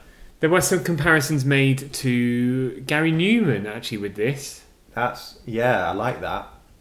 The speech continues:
Speaker 2: And I think
Speaker 1: Right up your street.
Speaker 2: Yeah, big fan of, uh, Gary. Well, I say big fan,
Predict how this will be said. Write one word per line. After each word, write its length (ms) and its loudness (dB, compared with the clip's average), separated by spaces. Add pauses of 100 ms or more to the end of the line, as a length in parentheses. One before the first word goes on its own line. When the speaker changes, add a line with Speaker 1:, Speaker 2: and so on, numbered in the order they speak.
(680)
Speaker 2:
And 100 -4
I 60 -2
think 200 0
Speaker 1:
Right 140 4
up 80 0
your 180 4
street. 500 -6
Speaker 2:
Yeah, 320 2 (120)
big 160 -4
fan 140 0
of, 260 -6 (340)
uh, 40 -20 (360)
Gary. 220 -2
Well, 380 4
I 40 -12
say 120 -4
big 180 -4
fan, 200 -8